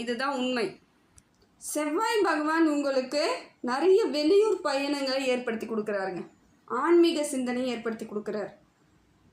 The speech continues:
ஏதோ ஒரு விதத்தில் உங்களுக்கு பயணங்கள் இருக்கிற மாதிரியே இருக்கும், ஓடிக்கிட்டே இருக்க மாதிரி இருக்கும், ஒரு நிதானம் இல்லாமல் பயணம் பண்ணிக்கிட்டே இருக்க மாதிரி இருக்கும். "இப்பதாங்க வீட்டுக்கு வந்தேன்" நீங்க திடீர்னு ஃபோன் பண்ணி "அங்க வாங்கன்னுவாங்க",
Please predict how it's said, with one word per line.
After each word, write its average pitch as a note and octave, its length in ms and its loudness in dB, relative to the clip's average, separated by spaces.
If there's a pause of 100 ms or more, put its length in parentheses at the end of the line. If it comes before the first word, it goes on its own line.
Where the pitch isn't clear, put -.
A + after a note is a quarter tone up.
(120)
ஏதோ D4 300 0
ஒரு E4+ 180 2
விதத்தில் C#4 460 0
உங்களுக்கு B3 460 -2
பயணங்கள் C4+ 640 -2
இருக்கிற C4 340 -4
மாதிரியே B3+ 380 -2
இருக்கும், A#3 280 -4
ஓடிக்கிட்டே C#4 420 -2
இருக்க C4+ 280 -2
மாதிரி A#3+ 320 -4
இருக்கும், A3 260 -4
ஒரு A3+ 100 -6
நிதானம் C#4+ 520 0
இல்லாமல் B3+ 600 0
பயணம் C4 420 -4
பண்ணிக்கிட்டே B3+ 380 -2
இருக்க B3+ 240 -4
மாதிரி A#3+ 200 -2
இருக்கும். G#3+ 260 -8 (580)
"இப்பதாங்க C4+ 440 -2
வீட்டுக்கு D#4+ 340 0
வந்தேன்" D4 300 0
நீங்க D4 200 2
திடீர்னு D4+ 400 0
ஃபோன் C#4+ 220 -2
பண்ணி C#4+ 200 -2
"அங்க C4 220 -2
வாங்கன்னுவாங்க", C4 640 -2